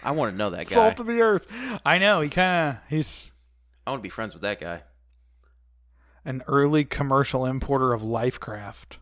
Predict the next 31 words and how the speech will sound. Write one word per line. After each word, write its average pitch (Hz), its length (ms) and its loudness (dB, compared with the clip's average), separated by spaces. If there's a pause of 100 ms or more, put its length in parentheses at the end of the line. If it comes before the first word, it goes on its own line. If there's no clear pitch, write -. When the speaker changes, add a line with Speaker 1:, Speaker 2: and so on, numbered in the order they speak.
(320)
Speaker 2:
of 127 140 0
life 131 240 2
rafts. 104 380 -10 (460)
John 127 180 -4
has 123 120 -4
built 127 240 0
Datrex 127 420 -2
into 120 120 -10
one 117 140 -4
of 117 60 -4
the 117 60 -6
largest 117 320 -2
private 120 280 0
manufacturers 117 720 -6
and 113 100 -14
distributors 120 480 -8
of 120 80 -10
marine 120 300 -8
safety 127 320 -6
products 127 420 -6
in 123 100 -10
the 123 40 -12
United 123 320 -8
States. 139 240 -8 (400)
Oh, 160 80 6
so 196 100 2
they 202 120 6
focus 185 340 0
on 117 140 -6
water 110 260 -8
safety. - 380 -16